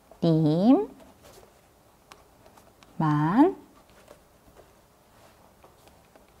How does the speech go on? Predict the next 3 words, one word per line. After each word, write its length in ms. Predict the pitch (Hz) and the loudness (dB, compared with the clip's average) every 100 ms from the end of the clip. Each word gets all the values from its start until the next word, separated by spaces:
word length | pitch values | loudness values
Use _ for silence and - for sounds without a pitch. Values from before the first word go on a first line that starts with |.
| - - - - | -20 -20 -20 0
예, 280 | 175 202 - - - - - - - - - _ _ - _ _ - _ _ _ - | 4 4 2 -8 -20 -20 -20 -20 -20 -20 -20 _ _ -20 _ _ -20 _ _ _ -18
배, 640 | - 185 185 170 277 381 - - - - - - _ - _ _ _ _ _ _ _ - - - _ - - | -10 -6 -4 0 0 0 -8 -20 -20 -20 -20 -20 _ -20 _ _ _ _ _ _ _ -20 -20 -20 _ -20 -8
해, 560 | 151 147 147 220 339 | -4 -4 -2 -2 -4